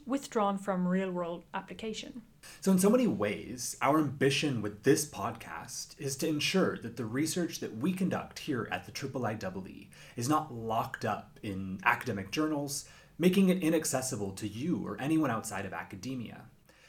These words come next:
Speaker 2: Even more, we want to make our research meaningful and tangible for you,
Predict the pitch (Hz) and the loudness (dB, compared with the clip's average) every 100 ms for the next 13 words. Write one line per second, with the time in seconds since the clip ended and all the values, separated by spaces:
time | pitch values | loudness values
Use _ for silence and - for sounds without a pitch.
0 | - 180 190 180 139 123 143 87 113 165 | -4 6 8 8 6 4 4 2 -2 -6
1 | - 127 180 185 196 190 131 120 - 143 | -6 0 2 2 -2 -2 -4 -4 -2 0
2 | 170 131 123 - 95 90 - 104 123 165 | 2 0 -4 -4 -8 -8 -8 -6 0 2
3 | 190 190 214 220 220 127 120 - 131 117 | 4 2 -2 -4 -4 -6 -6 -6 -4 -4
4 | 90 82 - 101 104 180 - | -6 -10 -8 -8 -6 -6 -8